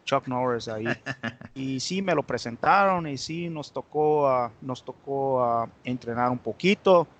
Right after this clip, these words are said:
Speaker 1: Ah, él
Speaker 2: ¿Cómo
Speaker 1: ya
Speaker 2: le fue la
Speaker 1: tenía
Speaker 2: rolada, profe, si no es indiscreción?
Speaker 1: No, no rolé con él, la verdad no rolé con él, porque lo cuidan, ¿me entiendes? Ah,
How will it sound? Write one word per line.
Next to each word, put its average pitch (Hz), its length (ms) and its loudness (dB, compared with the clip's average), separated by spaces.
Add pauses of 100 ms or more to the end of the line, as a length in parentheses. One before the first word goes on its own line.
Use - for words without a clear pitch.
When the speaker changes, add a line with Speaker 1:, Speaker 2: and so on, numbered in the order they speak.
(400)
Speaker 1:
Ah, 120 500 2
él 151 200 4
Speaker 2:
¿Cómo 156 100 2
Speaker 1:
ya 156 140 8
Speaker 2:
le 147 60 0
fue - 160 -2
la 180 120 6
Speaker 1:
tenía 165 100 4
Speaker 2:
rolada, 151 360 6
profe, 165 320 0
si 139 100 -2
no 143 80 -2
es 143 100 -4
indiscreción? 139 800 0 (260)
Speaker 1:
No, 220 260 8
no 247 240 8
rolé 214 420 6
con 127 260 -10
él, 92 200 -14
la 139 120 2
verdad 156 320 2
no 185 160 -4
rolé 123 320 -4
con 104 240 -16
él, 90 200 -16
porque 139 480 -6
lo 135 80 -6
cuidan, 143 420 2
¿me 117 80 -8
entiendes? 135 560 0
Ah, 127 500 -4